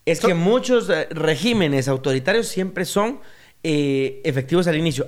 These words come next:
Speaker 1: Alguien me trabó re bien en Twitter, que por cierto no le he podido contestar, y me dijo, a excepción de Singapur, <laughs> ahí sí no lo puedo rebatir, Singapur es un caso muy único en donde
Speaker 2: No
Speaker 1: ha,
Speaker 2: aguanta.
Speaker 1: ha, ha mejorado, pero, pero digamos, pero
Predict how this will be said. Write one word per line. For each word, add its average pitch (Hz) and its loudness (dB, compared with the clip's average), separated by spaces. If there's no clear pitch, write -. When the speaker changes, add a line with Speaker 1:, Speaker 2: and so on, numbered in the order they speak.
Speaker 1:
Alguien 214 -2
me 165 -2
trabó 147 0
re 202 2
bien 247 2
en 139 2
Twitter, 214 2
que 160 0
por 139 0
cierto 151 -2
no 180 2
le 190 2
he 180 -2
podido 185 0
contestar, 220 -4
y 151 -4
me 170 0
dijo, 180 0
a 156 2
excepción 151 0
de 208 0
Singapur, 175 0
<laughs> - -20
ahí 151 2
sí 143 -4
no 160 -2
lo 160 -2
puedo 175 2
rebatir, 170 0
Singapur 151 -4
es 170 2
un 170 0
caso 190 -2
muy 202 2
único 262 2
en 170 -2
donde 180 0
Speaker 2:
No 190 2
Speaker 1:
ha, 202 2
Speaker 2:
aguanta. 185 0
Speaker 1:
ha, 214 2
ha 220 2
mejorado, 226 2
pero, 190 2
pero 165 0
digamos, 175 0
pero 175 0